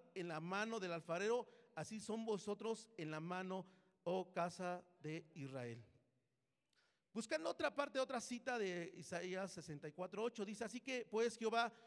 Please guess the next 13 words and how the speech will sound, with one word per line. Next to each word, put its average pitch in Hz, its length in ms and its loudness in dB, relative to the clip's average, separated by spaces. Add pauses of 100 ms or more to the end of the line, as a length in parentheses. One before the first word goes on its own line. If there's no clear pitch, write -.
(120)
tú 226 100 0
eres 277 160 0
nuestro 214 300 2
Padre, 247 520 4
nosotros 220 540 2
barro, 240 520 6
y 185 80 -4
tú 233 120 -2
eres 226 200 4
el 220 80 -2
que 185 140 0
nos 175 160 -2
formaste, 202 540 2